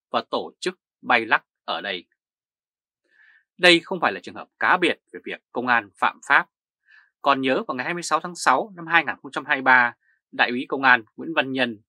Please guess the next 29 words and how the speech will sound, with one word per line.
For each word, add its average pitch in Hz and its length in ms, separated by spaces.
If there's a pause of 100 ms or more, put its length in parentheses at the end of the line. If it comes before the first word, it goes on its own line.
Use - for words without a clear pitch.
(300)
Thượng - 180
úy 151 360
Bùi 127 220
Đình 110 180
Việt 113 200 (280)
và 120 160
Thượng - 160
úy 123 300 (160)
Bùi 123 300
Tiến 131 240
Tùng 95 260 (520)
đã 143 100
đi 165 80
ô 139 200
tô 120 300 (120)
mang 139 280
theo 143 120
một 120 140
khẩu - 200
súng 139 200
hơi 123 360 (380)
vào 135 260
khu 185 180
vực 160 200 (140)
núi 156 260
Mào 120 280
Gà, 101 380
xã - 160
An 151 200